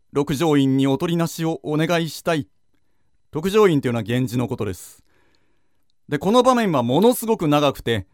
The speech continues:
何度も挫折して放り出しました。そもそもですね、柏木が源氏に憎まれるようになったのは、女三宮と密通したからですが、それについての謝罪などは一つもなく、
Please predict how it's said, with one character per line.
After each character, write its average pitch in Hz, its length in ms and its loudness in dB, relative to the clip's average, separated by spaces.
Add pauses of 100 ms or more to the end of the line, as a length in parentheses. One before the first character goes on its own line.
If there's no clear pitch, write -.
(160)
何 175 220 2
度 135 100 4
も 113 180 -2 (220)
挫 143 340 -2
折 135 80 -10
し - 100 -16
て 127 140 -4
放 135 300 -4
り 135 100 -4
出 131 100 0
し 123 140 -6
ま 117 80 -2
し - 80 -12
た。 - 160 -18 (1500)
そ - 260 -4
も 277 160 4
そ 165 180 -4
も 131 160 0
で 104 120 -4
す - 100 -10
ね、 110 280 -4 (400)
柏 220 400 2
木 208 120 -4
が 220 120 4
源 175 300 0
氏 196 100 -4
に 185 140 0
憎 139 260 0
ま 185 160 4
れ 190 100 2
る 180 120 -4
よ 131 140 0
う 120 40 -2
に 117 80 -2
な 117 100 -2
っ - 80 -12
た 113 120 -6
の 110 100 -4
は、 113 180 -2 (300)
女 180 380 0
三 180 260 -2 (120)
宮 170 200 0
と 165 140 -2
密 117 280 -2
通 175 260 -4
し - 80 -12
た 156 140 -2
か 143 80 -4
ら 117 160 0
で 110 160 -6
す 104 160 -14
が、 120 220 -2 (480)
そ - 220 -4
れ 247 120 4
に 240 120 0
つ 240 120 -6
い 220 100 -4
て 165 80 -2
の 123 220 -2 (240)
謝 151 200 -2
罪 180 340 -2
な 156 140 0
ど 160 120 0
は 120 100 0
一 185 200 -4
つ 202 120 -4
も 185 100 0
な 180 120 0
く、 - 200 -10